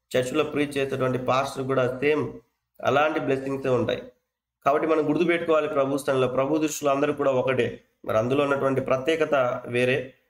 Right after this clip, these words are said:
But అయినప్పటికీ కూడా ఏంటంటే, పట్టలు పరిచే వారికి ఎంత బ్లెస్సింగ్సో, చైర్స్ వేసే వారికి ఎంత బ్లెస్సింగ్సో, పాటలు పాడే వారికి ఎంత బ్లెస్సింగ్సో, వాక్యం చదివే వారికి ఎంత బ్లెస్సింగ్సో, అందరికీ కూడా సమానమైనటువంటి blessings ఉంటాయి.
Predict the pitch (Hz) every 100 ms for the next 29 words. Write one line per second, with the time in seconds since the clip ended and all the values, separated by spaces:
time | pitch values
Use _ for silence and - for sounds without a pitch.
0 | - 123 131 170 180 180 160 160 147 139
1 | 135 131 120 117 - _ _ _ - 139
2 | 170 160 156 160 151 151 143 139 139 135
3 | 139 147 143 139 139 135 - _ _ 156
4 | 156 165 156 151 147 139 131 131 143 135
5 | 131 135 135 131 127 127 127 - 135 143
6 | 156 151 143 139 135 131 127 135 127 123
7 | 127 131 131 117 - - _ 120 131 147
8 | 156 147 135 139 135 131 127 127 127 123
9 | 123 123 123 120 135 147 147 143 143 147
10 | 160 160 151 139 127 113 117 123 127 120
11 | 107 98